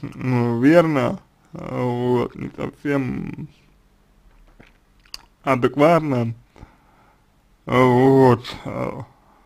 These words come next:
а, опираетесь, э, ну, опираетесь, э, на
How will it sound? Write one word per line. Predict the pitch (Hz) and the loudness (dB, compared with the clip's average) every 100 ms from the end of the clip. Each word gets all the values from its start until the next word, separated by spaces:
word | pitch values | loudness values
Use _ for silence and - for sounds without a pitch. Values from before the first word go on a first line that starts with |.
| _ _ _ _ _ _ _ _ _ - | _ _ _ _ _ _ _ _ _ -18
а, | - - - - | -14 -12 -14 -2
опираетесь, | 135 147 151 147 127 - 120 - _ - | 2 6 8 10 8 4 -10 -14 _ -10
э, | 127 123 120 - - - - - 160 _ _ _ _ _ _ _ _ _ _ _ _ _ _ - - _ - | -6 -4 -4 -6 -8 -12 -14 -16 -20 _ _ _ _ _ _ _ _ _ _ _ _ _ _ -18 -18 _ -20
ну, | 90 101 147 123 | -18 -8 -2 0
опираетесь, | - 139 123 - 123 - - - - | 4 4 2 0 -6 -6 -16 -20 -12
э, | 131 | -6
на | 131 123 120 117 120 120 120 117 120 - - - | -4 -2 -2 -2 0 2 2 2 0 -2 -8 -10